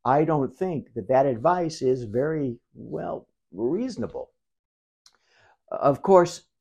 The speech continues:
being unreasonable from the hardball perspective and being unreasonable from the perspective of wanting to be liked are two wildly different things.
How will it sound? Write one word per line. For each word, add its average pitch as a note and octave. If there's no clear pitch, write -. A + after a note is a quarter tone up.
being D#3
unreasonable B2
from A#2
the G#2
hardball A#2
perspective -
and C#3
being C3
unreasonable C3
from A#2+
the A2
perspective A#2
of G2
wanting A2
to -
be F#2+
liked G#2+
are A#2
two A#2+
wildly G#2
different -
things. -